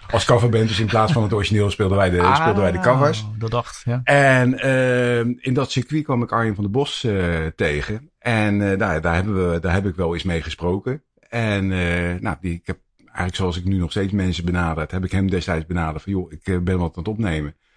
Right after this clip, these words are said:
Speaker 1: Heb je zin om mee te doen?" Eh, nou, en dat, eh, dat was een gouden greep, want, eh, eh,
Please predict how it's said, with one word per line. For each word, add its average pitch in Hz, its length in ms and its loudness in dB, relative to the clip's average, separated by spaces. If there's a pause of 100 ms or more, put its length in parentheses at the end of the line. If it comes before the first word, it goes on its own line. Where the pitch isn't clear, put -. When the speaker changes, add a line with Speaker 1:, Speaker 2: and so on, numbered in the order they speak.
(280)
Speaker 1:
Heb 120 160 -2
je 117 60 0
zin 101 180 2
om 90 60 0
mee 104 160 0
te 165 80 -8
doen?" 160 280 -2
Eh, 117 300 -2 (140)
nou, 101 200 -6
en 82 40 -8
dat, 85 240 -8
eh, 82 180 -4
dat 85 140 -4
was 85 120 -4
een 85 60 -6
gouden 80 300 -2
greep, 113 280 -6
want, 101 240 -8
eh, 82 340 -4
eh, 82 80 -8